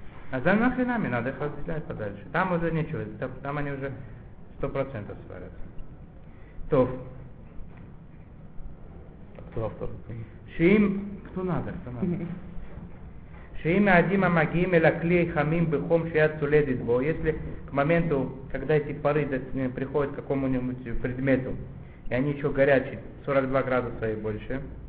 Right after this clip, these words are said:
Speaker 1: а рей нивла ми-, ми-, миротив отовшили тоха кли, они впитываются в эти, в эту штуку.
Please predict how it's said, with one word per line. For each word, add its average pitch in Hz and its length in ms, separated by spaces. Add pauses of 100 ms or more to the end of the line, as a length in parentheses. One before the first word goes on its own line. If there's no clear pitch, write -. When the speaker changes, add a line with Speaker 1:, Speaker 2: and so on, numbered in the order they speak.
(300)
Speaker 1:
а 120 80
рей 170 180
нивла 170 340
ми-, 165 200
ми-, 143 480
миротив 151 540 (340)
отовшили 143 540
тоха 143 340
кли, 120 420 (220)
они 143 160
впитываются 135 680
в 117 60
эти, 120 500
в - 20
эту 113 540
штуку. 123 400